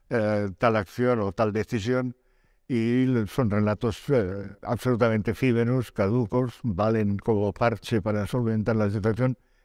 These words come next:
y no sedimentan, eh, ningún pozo, digamos. Dicho en el vocabulario de Lain-, de, de Benjamin, serían vivencias, no constituirían experiencia de sentido. Lyotard cierra con una crítica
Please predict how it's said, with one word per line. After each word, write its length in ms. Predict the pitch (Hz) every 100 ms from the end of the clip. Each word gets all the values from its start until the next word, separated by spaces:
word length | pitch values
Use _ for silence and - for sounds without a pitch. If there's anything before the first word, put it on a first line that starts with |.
| _
y 100 | 160
no 120 | 123
sedimentan, 720 | - 123 110 110 107 104 113 104 _ _ -
eh, 200 | 143 104
ningún 480 | 110 110 107 123 104
pozo, 500 | 123 113 - 110 123
digamos. 440 | 92 87 90 95 - _ _ _
Dicho 300 | 101 110 -
en 40 | 107
el 60 |
vocabulario 600 | 104 107 110 101 104 107 104
de 80 |
Lain-, 340 | 104 107 107 107
de, 440 | 120 110 95 87 - _ _ _
de 160 | 160 131
Benjamin, 640 | 113 113 104 113 113 110 - _ _
serían 460 | - 131 107 104 104
vivencias, 680 | 104 104 101 - 110 - - _ -
no 140 | 113
constituirían 800 | 98 104 113 92 101 101 101 95 - _ _ -
experiencia 640 | 110 - 98 98 87 101
de 100 | 92
sentido. 540 | - 92 92 87 80 _ _ _ _ _ _ _ _ _ - - -
Lyotard 540 | - 147 117 104 127 110
cierra 560 | - 127 123 110 123
con 500 | 113 123 - 113 110
una 440 | 113 117 117 120 107
crítica 760 | - 123 123 - 95 110 101